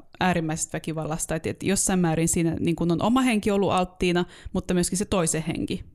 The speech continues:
ollut alttiina. Ja mä luulen, että, että, että jotenkin sitä kautta sitten se, äh,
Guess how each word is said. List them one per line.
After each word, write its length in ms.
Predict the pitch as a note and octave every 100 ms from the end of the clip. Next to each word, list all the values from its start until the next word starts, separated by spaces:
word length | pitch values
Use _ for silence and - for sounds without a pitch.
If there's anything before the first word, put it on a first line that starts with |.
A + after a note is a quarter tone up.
| -
ollut 260 | - - -
alttiina. 420 | - - - G2 - - - - -
Ja 180 | F3+ F3
mä 180 | D3+ F3+
luulen, 320 | F#3+ A#3 G3+
että, 180 | F3 -
että, 220 | - -
että 180 | E3+ -
jotenkin 340 | F#3+ G3 F3
sitä 260 | F3+ G#3 G#3
kautta 280 | F#3 E3+ E3
sitten 280 | E3+ - E3+
se, 260 | - E3 - _ _ - -
äh, 60 | F3+